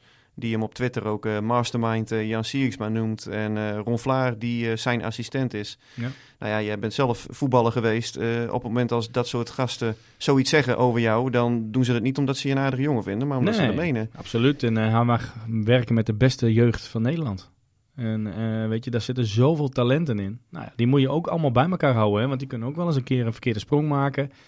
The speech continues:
Speaker 2: Eh, teleurgesteld als ze niet spelen. Dan komen jong-, spelers van Jong weer terug of spelers van het eerste weer terug.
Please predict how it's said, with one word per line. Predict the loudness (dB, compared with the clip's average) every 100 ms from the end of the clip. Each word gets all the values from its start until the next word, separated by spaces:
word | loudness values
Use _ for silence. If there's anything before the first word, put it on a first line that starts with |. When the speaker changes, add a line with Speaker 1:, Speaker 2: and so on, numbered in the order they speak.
| _
Speaker 2:
Eh, | -6 -4
teleurgesteld | 0 4 6 4 2 2 4
als | 0
ze | -4
niet | -6
spelen. | 0 2 4 4
Dan | 0
komen | -2 0
jong-, | 0 -2
spelers | -2 -2 -2
van | 0
Jong | 4 4 4
weer | 2
terug | 4 4 4
of | -4
spelers | -6 -4 -4 -6
van | -8 -6
het | -2
eerste | -2 -2
weer | -4
terug. | -2 -4 -6